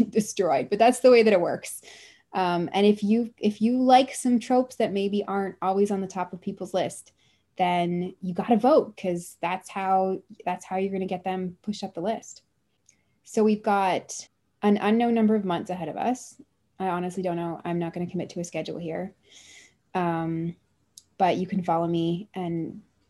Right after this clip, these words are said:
I don't know, Twitter probably has some kind of notification thing, so you could do that if you're very excited.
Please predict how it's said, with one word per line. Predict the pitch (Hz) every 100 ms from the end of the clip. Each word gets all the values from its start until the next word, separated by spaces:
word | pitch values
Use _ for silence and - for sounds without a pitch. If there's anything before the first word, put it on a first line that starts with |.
| _ _ _
I | - 190
don't | 185
know, | 185
Twitter | 202 208 196
probably | 202 202
has | 202
some | 208
kind | 208
of | 208
notification | 208 202 - 214 214 233 220
thing, | - 269 320 302
so | -
you | 190
could | 180
do |
that | 170 175 202
if | -
you're |
very | 175 156
excited. | 170 151 170 175